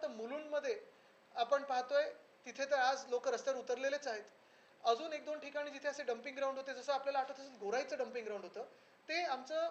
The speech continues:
महापालिकेत सत्ता असताना आम्ही ते बायोमायनिंग करून बंद केलं डम्पिंग ग्राउंड आणि तिथे चांगलं एक उद्यान केलं.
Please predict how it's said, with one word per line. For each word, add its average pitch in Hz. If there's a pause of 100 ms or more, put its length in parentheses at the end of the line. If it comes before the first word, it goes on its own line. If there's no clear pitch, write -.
(140)
महापालिकेत 277
सत्ता 262
असताना 277
आम्ही 262
ते 285
बायोमायनिंग 254
करून 269 (420)
बंद 269
केलं 294
डम्पिंग 202
ग्राउंड 202
आणि 277
तिथे 254
चांगलं 254
एक 285
उद्यान 330
केलं. 262